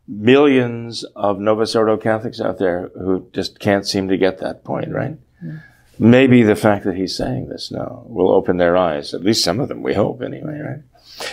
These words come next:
Speaker 1: His eyes clearly have been opened to that fact. And, I mean, what you're saying, Tom, is so true. It should be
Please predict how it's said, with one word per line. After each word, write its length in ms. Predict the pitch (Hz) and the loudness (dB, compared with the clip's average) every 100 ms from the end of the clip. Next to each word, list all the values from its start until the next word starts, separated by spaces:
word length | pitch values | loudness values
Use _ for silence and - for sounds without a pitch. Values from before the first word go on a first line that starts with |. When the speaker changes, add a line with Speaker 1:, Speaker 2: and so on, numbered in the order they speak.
| - | 2
Speaker 1:
His 240 | 139 131 | 4 6
eyes 440 | 110 95 90 - - | 6 4 2 -2 -10
clearly 380 | - 107 120 73 | 0 4 4 2
have 140 | 76 76 | -2 -2
been 100 | 80 | 2
opened 340 | 95 - 60 | 2 0 -10
to 40 | - | -10
that 260 | 76 82 | -10 -10
fact. 320 | - - 50 _ - - - - - - - | -10 -10 -10 _ -20 -16 -14 -16 -18 -6 2
And, 380 | 123 123 123 - 165 | 4 4 0 -6 0
I 40 | |
mean, 160 | 139 131 | 4 6
what 100 | 131 | 6
you're 80 | 123 | 4
saying, 300 | 160 180 123 | 4 4 4
Tom, 220 | 107 98 | 2 2
is 140 | 90 | 0
so 100 | - 85 | -2 -4
true. 360 | - - 90 | -2 -2 -2
It 160 | 92 - | -4 -4
should 240 | - 160 | 0 2
be 280 | 110 101 - | 4 2 -2